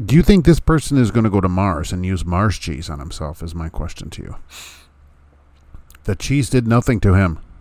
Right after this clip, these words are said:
So he is, uh, you know, we're gonna have to support him through all these programs and everything. And look,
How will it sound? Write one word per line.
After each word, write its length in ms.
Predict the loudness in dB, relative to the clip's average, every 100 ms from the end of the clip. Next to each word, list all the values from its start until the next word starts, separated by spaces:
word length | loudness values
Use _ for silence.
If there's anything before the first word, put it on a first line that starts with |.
| -20 _ -20 -18
So 340 | -4 0 2
he 440 | 2 0 -4 -6
is, 320 | -2 -2 -2 -8 -2
uh, 300 | 0 0 -4 -4
you 140 | -2
know, 140 | -2 -4
we're 300 | -4 0 0
gonna 120 | 2
have 140 | 0
to 100 | -4
support 380 | -8 -6 -2 0
him 100 | -2
through 180 | -2 -2
all 60 |
these 160 | -2 -6
programs 560 | -6 -4 -2 -2 -2 -2
and 100 | -4
everything. 480 | -4 -6 -4 -6 -4
And 160 | -4
look, 280 | -2 -4 -8